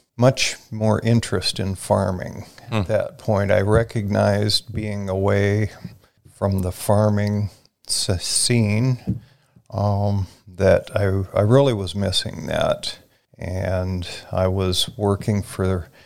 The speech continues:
Speaker 1: a neighboring farmer at the time, um, when I had time to work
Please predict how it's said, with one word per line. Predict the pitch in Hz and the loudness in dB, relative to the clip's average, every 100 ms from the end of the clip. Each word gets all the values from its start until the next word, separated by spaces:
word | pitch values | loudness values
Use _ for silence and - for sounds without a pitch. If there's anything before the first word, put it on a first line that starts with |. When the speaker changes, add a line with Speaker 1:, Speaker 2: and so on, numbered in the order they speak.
| _ _ | _ _
Speaker 1:
a | 95 | -2
neighboring | 101 107 98 101 98 98 | 2 2 4 2 0 -2
farmer | - 92 98 98 104 104 - - | -2 0 2 0 -2 -6 -14 -14
at | 104 - | -10 -10
the | |
time, | - - 92 95 104 113 - _ _ _ | -6 -2 0 0 0 -2 -6 _ _ _
um, | - - - - - - 78 - 107 _ _ | -10 -6 -4 -6 -8 -8 -8 -10 -14 _ _
when | 101 98 | 0 0
I | 90 | 0
had | 104 95 92 | 0 -2 -2
time | 101 92 90 | -6 -6 -8
to | 98 | -6
work | 90 95 107 - | -2 -2 -4 -6